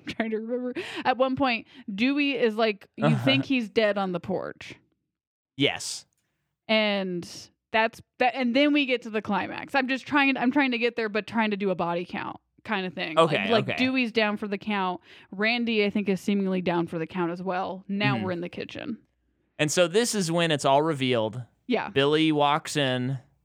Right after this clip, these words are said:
Speaker 1: And he says, "Mm, corn
Speaker 2: Corn
Speaker 1: syrup."
Speaker 2: syrup. Yeah.
Speaker 1: Oh, actually, I, I like, he, he comes in 'cause Randy's there, and Randy says something,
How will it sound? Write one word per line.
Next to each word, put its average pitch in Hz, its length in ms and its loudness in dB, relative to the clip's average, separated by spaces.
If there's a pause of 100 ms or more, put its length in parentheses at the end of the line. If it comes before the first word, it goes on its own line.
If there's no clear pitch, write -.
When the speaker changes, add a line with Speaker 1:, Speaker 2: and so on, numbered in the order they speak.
(320)
Speaker 1:
And 220 120 0
he 208 60 -2
says, 190 580 -2 (240)
"Mm, 208 560 0
corn - 20 -14
Speaker 2:
Corn - 340 2
Speaker 1:
syrup." 104 580 -2
Speaker 2:
syrup. - 140 -20
Yeah. 92 440 0
Speaker 1:
Oh, 285 120 8
actually, 285 300 0
I, 247 240 0
I - 20 0
like, 233 440 -2 (180)
he, 247 260 0
he 262 140 -2
comes 247 300 0
in 240 160 0
'cause 214 160 0
Randy's 202 420 -2
there, 196 220 2
and 190 200 -2 (680)
Randy 254 260 2
says 226 220 -2
something, 196 640 -2